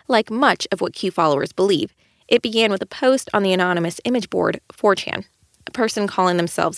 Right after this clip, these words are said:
R posted a picture from nineteen ninety-six of J F K Junior with Trump. After that, QAnon believers not only thought J F K Junior was miraculously still alive, they also claimed he'd be Trump's running mate. There are even some people in the movement claiming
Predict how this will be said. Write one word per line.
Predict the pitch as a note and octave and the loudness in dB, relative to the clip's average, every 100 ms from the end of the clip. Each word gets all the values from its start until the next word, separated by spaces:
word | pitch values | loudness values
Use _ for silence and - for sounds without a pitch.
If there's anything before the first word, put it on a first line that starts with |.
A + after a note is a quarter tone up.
| - | 2
R | A3 F3+ F3+ _ _ _ | 2 2 -2 _ _ _
posted | - B3+ - B3 | 0 0 0 -2
a | |
picture | G#3+ F#3 - F3 | -4 -2 -2 -2
from | F3+ | 0
nineteen | F3+ D#3 F#3 | 0 -2 -2
ninety-six | E3+ E3 - - - | -2 -2 -2 -2 -2
of | - | -4
J | F3+ E3+ | 2 2
F | - | 2
K | D#3+ | -4
Junior | D#3+ G#3 F3+ - - | 0 0 -2 -6 -6
with | - - | -6 -6
Trump. | - - - _ _ _ _ - | -6 -8 -8 _ _ _ _ -2
After | - - G3 | -2 2 4
that, | G#3 G#3+ - | 4 2 -6
QAnon | - F#3 F#3 F#3 | -4 2 2 2
believers | F#3+ A3+ G#3+ F#3+ F#3 | 0 0 0 0 0
not | F#3 F3 | 0 0
only | E3+ E3+ | 0 0
thought | E3+ E3 | 0 0
J | F3 D#3+ | 0 -2
F | - | -2
K | D#3+ | -4
Junior | E3 G#3+ G3+ F3+ | 0 0 0 0
was | D#3+ D#3 | -2 -4
miraculously | E3 D#3+ E3+ F3 - - F3 - E3 | -4 0 0 0 -2 -4 -2 -2 -4
still | - D#3+ | -2 -2
alive, | F#3+ A#3 C#4 C#4 - _ _ _ _ | 0 2 2 0 -6 _ _ _ _
they | D4+ | 0
also | D4+ D4 D4 | 2 2 -2
claimed | - A#3 G#3+ G#3 | -2 0 0 -2
he'd | - A3 F3+ | -4 -4 -4
be | F3+ | -6
Trump's | E3+ - G#3 F#3+ - - | -6 -4 -2 -2 -6 -2
running | F3 D#3 - | 0 0 -4
mate. | - - - _ _ _ | -8 -12 -16 _ _ _
There | F#3+ | 6
are | F#3 | 6
even | D#3+ F3 | 4 0
some | - C4+ | -2 -4
people | C4+ A#3 G#3+ G3+ | -4 -4 -2 0
in | G3 | 0
the | |
movement | F3+ F3 F3 - | 0 0 -2 -4
claiming | - F3 E3 D#3+ | -4 0 0 0